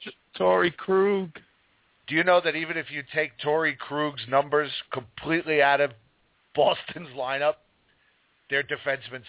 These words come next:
Speaker 2: still have more goals <laughs> than the Rangers?
Speaker 1: Wow. That's unbelievable. Well, maybe their forwards aren't scoring. Well, our forwards aren't scoring either, so.
Speaker 2: Yeah, their, their forwards are doing pretty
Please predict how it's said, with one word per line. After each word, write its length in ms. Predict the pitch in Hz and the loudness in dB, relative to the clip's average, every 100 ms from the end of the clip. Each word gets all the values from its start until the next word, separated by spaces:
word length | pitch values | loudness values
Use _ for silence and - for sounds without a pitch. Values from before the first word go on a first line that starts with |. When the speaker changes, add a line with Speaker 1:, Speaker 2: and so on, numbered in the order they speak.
| - | -6
Speaker 2:
still 200 | 147 131 | -2 0
have 200 | 113 98 | -2 -4
more 160 | 98 92 | -10 -8
goals 280 | 101 117 - | -8 -8 -4
<laughs> 60 | |
than 120 | 190 185 | -2 0
the 160 | 214 - | -2 2
Rangers? 500 | 208 190 - 185 - _ - - _ _ _ _ _ _ _ _ _ _ _ _ _ _ _ _ - _ _ _ _ _ 76 82 | 0 0 -8 -10 -12 _ -20 -20 _ _ _ _ _ _ _ _ _ _ _ _ _ _ _ _ -20 _ _ _ _ _ -20 -4
Speaker 1:
Wow. 480 | 85 95 95 80 - _ _ _ - | 2 4 4 0 -6 _ _ _ -20
That's 160 | - | -8
unbelievable. 760 | 95 82 90 82 113 95 - 73 _ _ _ _ _ _ _ _ _ | -8 -8 -10 -8 -6 -8 -10 -18 _ _ _ _ _ _ _ _ _
Well, 100 | 104 | 2
maybe 200 | 113 127 | 4 4
their 160 | 120 127 - | 4 2 -2
forwards 400 | 131 185 101 82 | 0 0 0 -2
aren't 200 | 90 85 - | -6 -6 -10
scoring. 380 | 98 87 82 - _ _ _ _ | -8 -6 -6 -12 _ _ _ _
Well, 300 | 92 90 82 _ | -4 -4 -4 _
our 160 | 104 107 | 0 0
forwards 320 | 92 87 82 | -2 -8 -8
aren't 180 | 87 82 | -12 -12
scoring 280 | - 87 82 | -8 -8 -6
either, 240 | 92 80 82 - | -8 -8 -14 -12
so. 260 | 82 82 82 _ _ _ _ _ _ _ _ _ _ _ _ _ _ 90 | -12 -12 -16 _ _ _ _ _ _ _ _ _ _ _ _ _ _ -8
Speaker 2:
Yeah, 240 | 92 90 | -4 -2
their, 220 | 92 101 113 | -2 -2 -2
their 140 | 113 | 0
forwards 360 | - 107 98 90 | 2 2 0 -6
are 40 | |
doing 240 | 82 92 85 | -8 -8 -8
pretty 220 | - 82 | -12 -12